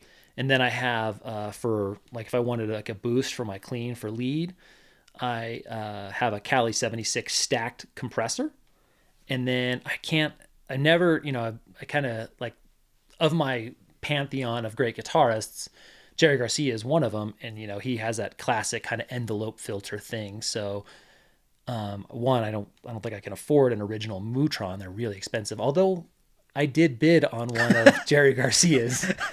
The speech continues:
Speaker 1: um, at a Sotheby's auction recently. Um, I bid on a bunch of his stuff, thinking, like, "Oh, somebody's, this is gonna slip the radar and I'll win the
Speaker 2: <laughs>
Speaker 1: bid."
Speaker 2: Yeah.
Speaker 1: No, that, that never happened. I think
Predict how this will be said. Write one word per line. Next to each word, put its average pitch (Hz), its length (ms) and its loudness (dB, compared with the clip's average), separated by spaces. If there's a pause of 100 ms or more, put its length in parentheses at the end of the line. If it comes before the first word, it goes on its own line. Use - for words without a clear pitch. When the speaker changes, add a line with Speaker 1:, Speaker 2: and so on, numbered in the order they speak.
(240)
Speaker 1:
um, 139 340 4
at 135 140 2
a 120 60 2
Sotheby's 127 520 4
auction 110 520 -2
recently. 107 680 -6
Um, 110 140 -8
I 107 100 -4
bid 117 180 -4
on 101 160 -6
a 98 40 -10
bunch 107 220 -8
of 107 280 -8
his 104 220 -8
stuff, - 480 -6 (560)
thinking, 117 340 -4
like, 107 220 -6
"Oh, 139 220 2
somebody's, 117 360 -2 (140)
this 147 160 4
is 143 100 2
gonna 120 200 0
slip - 320 2
the 123 80 2
radar 180 500 4
and 226 120 10
I'll - 240 10
win 139 200 10
the 127 120 10
Speaker 2:
<laughs> 117 40 -10
Speaker 1:
bid." 147 280 8
Speaker 2:
Yeah. 165 180 6
Speaker 1:
No, 110 100 0
that, 127 240 0
that 123 180 2
never 113 220 0
happened. - 400 -2
I 135 60 12
think 117 180 0